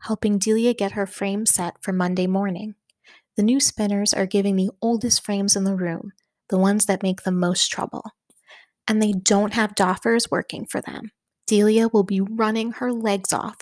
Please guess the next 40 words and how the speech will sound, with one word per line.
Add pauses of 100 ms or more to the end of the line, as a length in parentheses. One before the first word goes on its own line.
to
keep
up. (920)
I
stand
over
by
the
wall
out
of
sight (180)
while
the
women
stream
past, (220)
hurrying
towards
the
door. (760)
Most
of
the
doffers
are
long
gone
already. (420)
Nobody
wants
to
hang
around
the
mill
on
a
Saturday
afternoon.